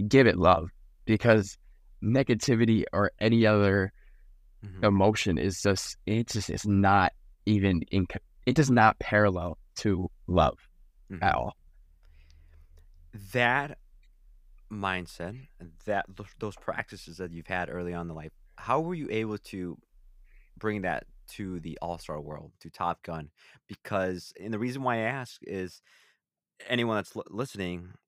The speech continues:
Speaker 2: myself too, that I did All-Star, right? You know, who y-, who you're around with really will I, I mean, I believe it, it makes or breaks so, the practices.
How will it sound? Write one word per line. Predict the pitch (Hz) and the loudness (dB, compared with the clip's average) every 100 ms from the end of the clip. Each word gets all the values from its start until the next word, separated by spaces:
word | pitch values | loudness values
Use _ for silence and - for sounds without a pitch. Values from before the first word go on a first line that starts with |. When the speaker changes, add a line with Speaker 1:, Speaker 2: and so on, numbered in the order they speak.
| _ | _
Speaker 2:
myself | 107 92 - 113 98 | -6 -6 -2 -4 -4
too, | - 95 | -8 -8
that | 90 82 | -6 -8
I | |
did | 80 78 | -8 -10
All-Star, | 76 76 - 85 | -12 -14 -14 -12
right? | 85 85 92 - - 82 _ _ _ _ | -10 -10 -12 -18 -20 -20 _ _ _ _
You | 117 | -20
know, | 107 120 | -16 -12
who | 127 190 | -8 -6
y-, | 202 - | -6 -8
who | 135 190 | -6 -4
you're | 214 170 127 | 0 0 2
around | 113 117 123 101 | 2 2 0 -4
with | 87 82 - _ _ _ _ _ _ | -6 -8 -12 _ _ _ _ _ _
really | 101 127 156 151 139 | -14 -6 -2 0 -2
will | 107 101 90 - _ _ _ _ _ _ _ _ _ _ | -4 -6 -6 -12 _ _ _ _ _ _ _ _ _ _
I, | 95 - | -10 -8
I | 131 | -6
mean, | 143 | -2
I | 151 | -2
believe | 156 135 117 | -2 -4 -4
it, | 110 | -4
it | 113 110 | -4 -4
makes | 123 117 | -2 -4
or | 107 | -8
breaks | 85 101 95 90 - | -8 -4 -4 -6 -14
so, | - - - | -20 -10 -10
the | - 110 | -8 -8
practices. | - 98 - 90 82 76 | -2 -2 -4 -14 -14 -16